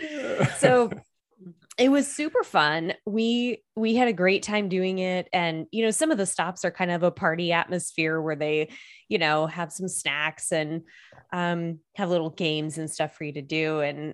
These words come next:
Speaker 2: it was just a great time. And then it all, you come to the finish at a local brewery and, you know, turn in all your food and your manifest. And, um, there is a prize for the biggest turkey,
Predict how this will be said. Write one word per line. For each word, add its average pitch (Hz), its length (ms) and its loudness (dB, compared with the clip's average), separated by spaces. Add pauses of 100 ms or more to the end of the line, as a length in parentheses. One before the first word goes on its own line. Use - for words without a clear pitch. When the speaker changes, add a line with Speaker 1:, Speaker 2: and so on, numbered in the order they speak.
Speaker 2:
it 214 120 -4
was 262 280 0
just - 320 -6
a 165 80 -6
great 151 440 -4
time. 143 380 -2
And 165 140 -4
then 180 120 -2
it - 100 -4
all, 160 460 -2 (300)
you 139 180 -8 (100)
come 180 380 -4
to - 120 -10
the 165 120 -4
finish 214 520 -2
at 143 460 -2
a 156 80 0
local 160 320 0
brewery 160 760 0
and, 147 480 -4 (460)
you 151 80 -14
know, 151 320 -8 (180)
turn 175 220 -2
in 190 140 0
all 175 80 2
your 180 160 0
food 151 440 -2
and 175 160 -4
your 151 100 -6
manifest. 151 720 -4
And, 143 180 -4 (500)
um, 175 440 0
there 185 240 4
is 226 220 0
a 302 60 0
prize 156 500 0
for 175 140 -4
the 139 140 -6 (100)
biggest 175 420 -2
turkey, - 640 -10